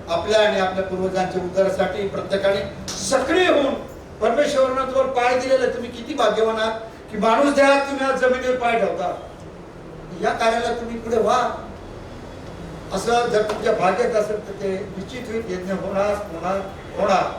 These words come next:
कार्याचं एक स्पष्ट भूमिका आहे. बोलू सर, आलात तर सहित, न आलात तर विरहित, आणि आडवे आलात तर छाटून आम्ही पुढे निघून जाणार आहोत.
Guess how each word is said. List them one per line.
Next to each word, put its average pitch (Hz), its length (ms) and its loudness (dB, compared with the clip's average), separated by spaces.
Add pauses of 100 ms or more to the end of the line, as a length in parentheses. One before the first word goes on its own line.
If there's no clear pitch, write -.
(460)
कार्याचं 208 460 4
एक 202 180 2 (460)
स्पष्ट - 500 0
भूमिका 233 420 0
आहे. 185 400 0 (360)
बोलू 185 220 -2
सर, 190 160 -8 (1300)
आलात 277 400 6
तर 285 120 8
सहित, - 340 4 (680)
न 185 60 -2
आलात 294 480 6
तर 277 100 6
विरहित, 254 400 4 (280)
आणि 208 160 0
आडवे 254 300 6
आलात 285 180 6
तर - 160 0
छाटून 262 460 -2
आम्ही 254 240 -4
पुढे 240 200 2
निघून 226 200 0
जाणार 208 320 2
आहोत. 180 180 0